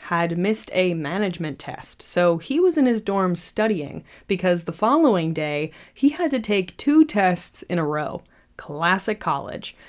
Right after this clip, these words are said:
But his buddies came to his dorm room searching for him because they had a double shift that night with Stack. They were going to be doing both the twelve A M to six A M shift and then the six A M to noon shifts.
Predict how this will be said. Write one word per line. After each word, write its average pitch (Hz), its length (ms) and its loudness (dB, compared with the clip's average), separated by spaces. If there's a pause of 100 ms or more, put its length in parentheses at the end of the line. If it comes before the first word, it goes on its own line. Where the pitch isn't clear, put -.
(280)
But 214 120 2
his 214 160 2
buddies 214 580 0
came 180 300 -2
to 175 80 -6
his 160 160 -2
dorm 233 400 2
room 156 240 -6
searching 214 420 0
for 165 200 0
him 160 180 -4
because 170 460 -2
they 214 260 0
had 285 200 0
a 269 60 6
double 214 480 0
shift - 460 -6
that 156 180 -4
night 156 340 -4
with 165 160 -8
Stack. - 600 -6 (380)
They 220 120 4
were 302 140 2
going 277 300 4
to 254 40 0
be 233 120 0
doing 196 380 0
both 190 420 0
the 175 260 -2
twelve 226 440 0
A 233 160 2
M 208 180 4
to 170 100 -2
six 330 320 -4
A 185 120 2
M 170 140 0
shift 156 540 -4
and 175 120 0
then 180 200 2
the 165 80 -2
six - 360 -6
A 214 140 4
M 180 300 0
to 175 160 -6
noon 175 500 2
shifts. - 560 -8